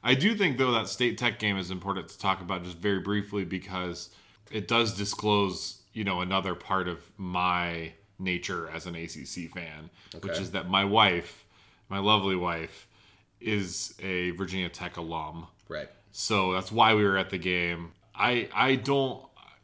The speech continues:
Speaker 1: you know, I, I'm relatively ambivalent when it comes to Tech and U V A, but I do, I guess, have a slight pro Tech bias sometimes. I guess, in the rivalry that no one outside of the Commonwealth of Virginia cares about.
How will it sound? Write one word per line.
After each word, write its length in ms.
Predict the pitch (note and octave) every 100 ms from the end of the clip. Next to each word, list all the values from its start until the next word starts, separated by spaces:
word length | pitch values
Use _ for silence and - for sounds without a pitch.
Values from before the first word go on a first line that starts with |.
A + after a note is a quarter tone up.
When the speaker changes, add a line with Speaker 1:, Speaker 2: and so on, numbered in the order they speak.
| _ -
Speaker 1:
you 140 | C3
know, 340 | A2+ G#2 F#2+ -
I, 340 | A2+ A2 G#2 -
I'm 460 | A2 A2+ A2 A2
relatively 540 | A#2 A#2+ A2+ A2+ G2+ F#2+
ambivalent 580 | F#2 F2+ E2+ E2 C#2 -
when 160 | - F#2+
it 120 | D#2+
comes 280 | - F#2+ F2+
to 80 | -
Tech 320 | F2 F#2+ F2
and 200 | D#2 F2+
U 140 | F2+ F#2
V 180 | F2+ F2
A, 320 | F2 E2+ D#2+ - - - _
but 420 | - F#2 E2+ - -
I 120 | G2
do, 300 | F#2+ G2 G2
I 60 | F#2
guess, 300 | E2+ F#2 -
have 160 | F#2+ F2
a 40 |
slight 460 | - - G2 F#2 -
pro 220 | - E2+
Tech 420 | - - F2+ -
bias 440 | F2+ E2 E2 - -
sometimes. 880 | - F2 E2+ F2+ E2+ E2 D#2+ - - - - - - - - _ _ _ _ -
I 100 | G2
guess, 560 | F#2 F2+ G#2+ G#2+ - -
in 220 | G#2+ F#2+
the 80 | G2
rivalry 600 | F#2+ F#2+ F#2+ G2 F#2+ F#2+
that 220 | F2+ D#2
no 200 | F#2 F#2
one 220 | F#2 F#2 F#2
outside 440 | F2+ - F2+ F2
of 100 | F2
the 80 | F#2+
Commonwealth 520 | - F2+ F2+ F2 F2
of 100 | F#2
Virginia 380 | F#2 F2 F2+ F2+
cares 300 | - F2 F2+
about. 360 | F#2 G2 F#2+